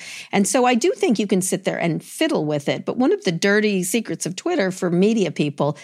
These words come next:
as you may know, as I know, having run sites, is that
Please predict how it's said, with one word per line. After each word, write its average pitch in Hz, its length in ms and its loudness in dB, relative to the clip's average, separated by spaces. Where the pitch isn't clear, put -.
as 170 260 0
you 233 180 4
may 208 180 4
know, 165 200 0
as 160 100 -2
I 202 140 4
know, 214 220 2
having 160 280 0
run 196 240 2
sites, 143 500 -4
is 190 180 2
that 202 200 2